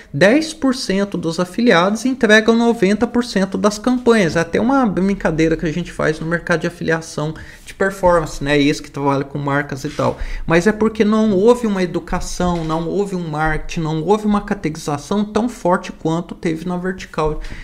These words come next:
de infoprodutos. <coughs> Eita. E aí é por isso que nós tem, temos tanto amadorismo. E se você parar pra pensar que o nosso mercado só tem treze anos, nós somos um adolescente, um pré-adolescente. Nós somos ainda uma criança, véi.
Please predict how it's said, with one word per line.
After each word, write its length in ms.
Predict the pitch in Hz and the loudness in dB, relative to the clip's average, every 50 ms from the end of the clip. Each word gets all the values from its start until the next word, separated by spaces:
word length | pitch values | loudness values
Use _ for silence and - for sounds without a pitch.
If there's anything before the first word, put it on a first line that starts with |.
| - - 147 | -10 -8 -6
de 480 | 143 135 156 185 190 185 185 185 151 | -4 -2 0 2 2 4 4 4 2
infoprodutos. 880 | 160 160 156 - 180 175 - 202 208 214 196 214 208 202 208 - - - - - - - - - - - | 0 -2 -2 -4 -4 -2 2 4 4 4 4 4 2 2 0 -2 -6 -14 -14 -16 -16 -18 -18 -20 2 6
<coughs> 960 | - - - - - - - - - - - - - - - - - - - - - | 10 10 10 10 10 8 6 4 2 2 2 2 2 2 0 -2 -4 -8 -12 -10 -6
Eita. 400 | - 156 156 - - - 131 - - - - - - - - - - - - - - - - - - - - 185 | -2 -2 -2 -2 -4 -6 -8 -8 -10 -16 -20 -20 -20 -20 -18 -18 -18 -18 -16 -16 -18 -18 -20 -20 -20 -4 2 6
E 120 | 180 175 | 10 10
aí 140 | 165 170 170 | 12 12 10
é 40 | 175 | 8
por 200 | 170 - 202 185 | 8 6 6 6
isso 180 | 180 190 190 - | 6 2 0 0
que 80 | 208 | 2
nós 200 | 208 214 220 214 | 2 2 2 2
tem, 160 | - - 208 202 | 2 0 0 0
temos 520 | - - - - - 208 202 202 202 - | -2 -6 -8 0 2 2 4 4 2 0
tanto 280 | - - 196 196 214 208 | 0 -2 0 2 2 4
amadorismo. 760 | 202 208 196 190 226 233 196 165 175 185 170 - - 135 127 - - - - - | 4 4 4 6 6 6 4 4 2 0 0 -2 -4 -8 -8 -10 -14 -20 -14 -10
E 80 | - - | -8 -6
se 160 | - - 202 | -4 -4 -4
você 320 | 185 214 220 220 - 247 240 | -2 -2 -4 -2 -2 -2 0
parar 320 | 240 247 233 220 220 226 | 2 4 4 4 4 4
pra 100 | 226 208 | 2 0
pensar 420 | 214 220 220 208 - - 180 170 | -2 -2 -4 -2 0 0 0 0
que 120 | 165 - 170 | 0 -2 -4
o 20 | |
nosso 360 | 160 160 175 190 185 - 214 | -2 -2 -2 -2 -2 -4 -4
mercado 420 | 220 226 233 - - 165 156 151 - | -2 -2 -2 0 0 0 0 -2 -2
só 140 | - 180 170 | -4 -4 -4
tem 200 | - - 180 175 | -2 -2 -4 -4
treze 580 | 175 - - 190 202 233 262 240 247 - 170 151 | -2 0 2 2 4 4 2 2 0 -4 -4 -4
anos, 400 | 151 170 208 220 202 208 - - | -2 -2 0 -2 -2 -4 -6 -6
nós 160 | 202 208 - | -8 -8 -8
somos 340 | - 214 214 220 214 - 247 | -6 -6 -4 -4 -4 -4 -6
um 260 | 247 254 269 277 277 | -6 -6 -4 -6 -6
adolescente, 800 | 262 277 254 254 285 302 302 - - 240 247 269 277 - - | -6 -4 -4 -4 -4 -4 -8 -8 -8 -6 -6 -6 -8 -8 -8
um 60 | 190 185 | -10 -8
pré-adolescente. 960 | 190 185 190 214 233 226 226 240 262 254 - - 254 277 320 320 - - - | -6 -4 -4 -4 -4 -4 -4 -4 -4 -6 -8 -8 -8 -8 -8 -8 -10 -10 -8
Nós 180 | 165 180 185 | -8 -8 -8
somos 320 | - - 180 196 247 277 277 | -8 -10 -10 -10 -8 -6 -4
ainda 420 | 269 262 277 269 277 294 294 294 | -4 -2 -2 -2 -2 -2 -2 -2
uma 100 | 269 269 | -2 -2
criança, 640 | 277 - 294 294 285 269 262 285 - - - 254 226 | -4 -4 -2 -2 0 0 0 0 -2 0 -2 -2 0
véi. 300 | 185 170 131 120 - | 0 -2 -2 -2 -4